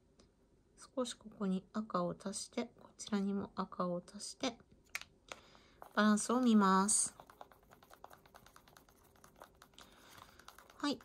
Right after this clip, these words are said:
明るい色はこの色で良さそう。隣もちょっと濃い、もうちょい濃い感じですね。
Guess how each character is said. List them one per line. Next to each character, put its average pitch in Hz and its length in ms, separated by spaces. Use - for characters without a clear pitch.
明 277 120
る 277 220
い 262 200
色 247 300
は 277 200
こ 233 60
の 202 180
色 196 220
で 240 240
良 190 140
さ 202 180
そ 190 420
う。 - 40
隣 262 460
も 277 280
ち - 100
ょ 269 40
っ 262 60
と 190 180
濃 226 100
い、 196 260
も 277 300
う 311 60
ち - 120
ょ 320 40
い 269 140
濃 - 160
い 196 40
感 175 180
じ - 100
で - 80
す - 120
ね。 208 200